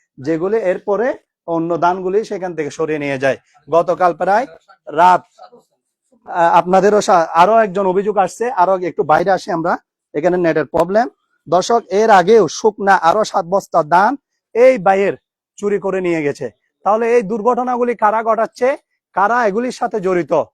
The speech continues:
এখনো কিন্তু ধরাছোঁয়ার বাহিরে রয়ে গেছে। আজকে উনার ঘটছে, কালকে আপনার ঘটবে, এতে কোনো সন্দেহ নেই। তাহলে নীরবভাবে এই কর্মকাণ্ডগুলি কারা ঘটাচ্ছে বা কারা এদেরকে শেল্টার দিচ্ছে,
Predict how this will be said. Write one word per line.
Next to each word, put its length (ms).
এখনো 340
কিন্তু 420
ধরাছোঁয়ার 480
বাহিরে 300
রয়ে 220
গেছে। 300
আজকে 380
উনার 320
ঘটছে, 440
কালকে 360
আপনার 420
ঘটবে, 360
এতে 180
কোনো 180
সন্দেহ 440
নেই। 160
তাহলে 200
নীরবভাবে 960
এই 180
কর্মকাণ্ডগুলি 1000
কারা 280
ঘটাচ্ছে 600
বা 280
কারা 480
এদেরকে 380
শেল্টার 460
দিচ্ছে, 420